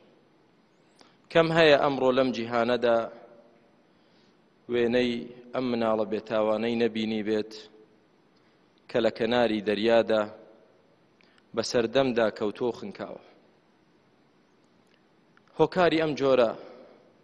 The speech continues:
تاوان و زوڵم و ستەمانە چییە؟ ئەم میللەتە بۆ وای لێ بەسەر بێت؟ ئەم خەڵکە بۆ وا دەربەدەر بێت؟ ژیانی خەڵک بۆ وا ناخۆش بێت؟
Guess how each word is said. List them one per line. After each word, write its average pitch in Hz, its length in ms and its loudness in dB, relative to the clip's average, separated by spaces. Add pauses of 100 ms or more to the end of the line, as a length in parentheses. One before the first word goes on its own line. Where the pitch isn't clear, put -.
(1000)
تاوان 139 480 6
و 120 160 -4
زوڵم 131 220 -2
و 110 120 -6
ستەمانە 120 420 0 (100)
چییە؟ 110 220 -6 (1400)
ئەم 156 160 -2
میللەتە 143 380 2
بۆ 143 120 2
وای 127 180 6
لێ 120 140 2
بەسەر 113 340 -4
بێت؟ 110 260 -2 (1500)
ئەم 156 180 -2
خەڵکە 139 340 2
بۆ 139 180 4
وا 123 180 6
دەربەدەر 117 440 0 (100)
بێت؟ 113 280 -2 (1400)
ژیانی 160 400 2
خەڵک 151 300 2
بۆ 151 160 6
وا 139 160 8
ناخۆش 127 400 2 (100)
بێت؟ 117 280 0